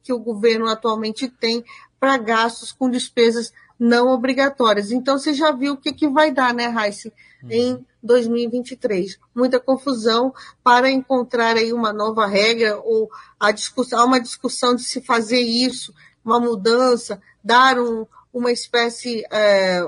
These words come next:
Speaker 1: um, um espaço maior pra gastar no, na votação do orçamento de vinte e três, que vai acontecer depois das eleições.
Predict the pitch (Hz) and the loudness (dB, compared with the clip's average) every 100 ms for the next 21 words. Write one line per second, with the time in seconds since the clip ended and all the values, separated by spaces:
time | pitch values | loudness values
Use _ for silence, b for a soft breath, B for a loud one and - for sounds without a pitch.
0 | - - 254 247 240 240 240 233 226 226 | -6 -18 -8 -6 -6 -8 -8 -6 -6 -6
1 | 226 - 262 277 - 269 233 240 262 269 | -6 2 2 4 2 2 2 2 2 2
2 | 247 226 233 - 240 240 B B B 254 | -2 -2 -4 -2 -4 -4 B B B 2
3 | 294 320 294 254 269 269 262 254 262 254 | 4 4 2 -2 -2 -4 -6 -6 -6 -6
4 | 247 254 254 - 294 240 220 226 - - | -4 -4 -4 -4 -4 -4 -4 -8 -12 -20
5 | b b _ 202 233 240 247 240 - - | b b _ -6 -2 0 0 -2 -6 -2
6 | 240 262 - 247 247 - 254 247 254 247 | -2 -2 -4 -2 -2 -2 -4 -2 -4 -4
7 | - 240 233 - _ 208 240 240 240 240 | -2 0 0 -4 _ -2 -2 2 2 4
8 | 233 233 247 269 262 226 180 170 - - | 2 2 0 -2 -6 -10 -10 -12 -20 -20